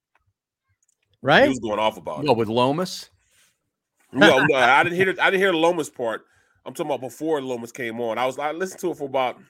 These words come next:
Speaker 2: probably about an hour because, like I said, I was working on my, my car, and, uh, you know, why not listen to Jacob Media?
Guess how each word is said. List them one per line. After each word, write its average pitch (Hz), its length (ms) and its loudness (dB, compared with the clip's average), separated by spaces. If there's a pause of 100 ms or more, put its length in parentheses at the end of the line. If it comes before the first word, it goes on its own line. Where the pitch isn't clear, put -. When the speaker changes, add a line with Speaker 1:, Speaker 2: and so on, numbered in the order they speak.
(100)
Speaker 2:
probably 196 200 -4
about 151 220 0
an 123 100 -4
hour 135 300 0
because, 110 380 -10 (460)
like 127 100 -4
I 131 40 -4
said, 127 220 -4
I 123 40 -2
was 113 260 -8 (140)
working 127 280 -8
on 110 80 -8
my, 101 120 -8 (140)
my 104 140 -10
car, 143 440 -4 (1200)
and, 110 200 -8
uh, 104 320 -8 (360)
you 113 120 -16
know, 110 200 -10 (100)
why 123 180 -4
not 143 200 -4
listen 120 260 -12
to 95 180 -14 (100)
Jacob 98 320 -14
Media? 87 300 -18